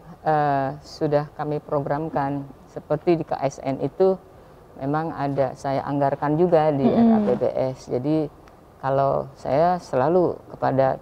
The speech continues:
Speaker 1: teman-teman, silakan berprestasi, saya siapkan anggarannya gitu. Itu anggaran itu, eh,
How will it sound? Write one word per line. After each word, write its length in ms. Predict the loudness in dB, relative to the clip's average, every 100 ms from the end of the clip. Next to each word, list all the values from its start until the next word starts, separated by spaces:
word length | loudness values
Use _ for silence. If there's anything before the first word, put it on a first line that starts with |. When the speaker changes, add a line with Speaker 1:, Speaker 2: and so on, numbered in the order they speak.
| -4
Speaker 1:
teman-teman, 480 | -2 -2 -2 -2 -2
silakan 640 | 0 0 2 0 0 -2 -10 -20 -20 -20 -2
berprestasi, 800 | -2 2 0 0 -4 2 2 2 -6 -8
saya 160 | -4 -4
siapkan 480 | -2 -4 -2 -6 -4
anggarannya 640 | 0 2 2 2 2 0 -2 -6
gitu. 160 | -6
Itu 240 | -10 0 2 6
anggaran 320 | 6 6 4
itu, 400 | 4 6 6 4 -8 -20 -20 -20 -20 -14 0
eh, 480 | 4 6 6 4